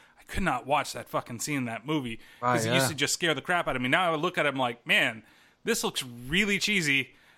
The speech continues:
Speaker 1: And how
Speaker 2: Right.
Speaker 1: did I get so goddamn
Speaker 2: <laughs>
Speaker 1: scared of that
Speaker 2: Or
Speaker 1: thing?
Speaker 2: even, even funnier,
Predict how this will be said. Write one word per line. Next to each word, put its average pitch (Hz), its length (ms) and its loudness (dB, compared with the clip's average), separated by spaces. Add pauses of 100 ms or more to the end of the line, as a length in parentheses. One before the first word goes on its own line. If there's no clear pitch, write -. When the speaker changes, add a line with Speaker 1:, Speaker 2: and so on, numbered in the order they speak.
Speaker 1:
And 139 340 4
how 165 80 10
Speaker 2:
Right. 165 200 10
Speaker 1:
did 185 100 2
I 175 80 4
get 165 200 -2
so 185 100 6
goddamn 185 460 8
Speaker 2:
<laughs> 214 140 4
Speaker 1:
scared 214 460 4
of 196 80 -2
that 202 360 0
Speaker 2:
Or 240 120 10
Speaker 1:
thing? 240 400 4
Speaker 2:
even, - 120 -4
even 269 220 8
funnier, 233 540 6